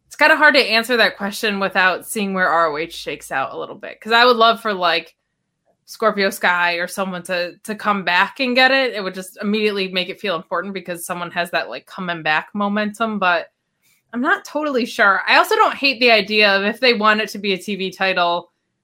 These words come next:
like, having it just featured on Rampage more and having your, you know, world and your T N T title being showcased on Dynamite more often, 'cause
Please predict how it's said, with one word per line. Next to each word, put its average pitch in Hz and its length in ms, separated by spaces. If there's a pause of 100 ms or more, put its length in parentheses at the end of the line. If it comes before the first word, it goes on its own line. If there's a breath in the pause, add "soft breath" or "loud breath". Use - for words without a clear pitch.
(220)
like, 208 220
having 226 360
it 208 200
just 202 180
featured 208 320
on 185 180
Rampage 185 580
more 175 400
and 151 100
having 175 360
your, 165 500 (640)
you 196 100
know, 165 300
world 196 640
and 180 200
your 175 540 (280)
T 220 180
N 180 80
T 202 160
title 170 440
being 175 480 (160)
showcased 180 600
on 160 380 (240)
Dynamite 175 480
more 190 160
often, 180 300
'cause 185 260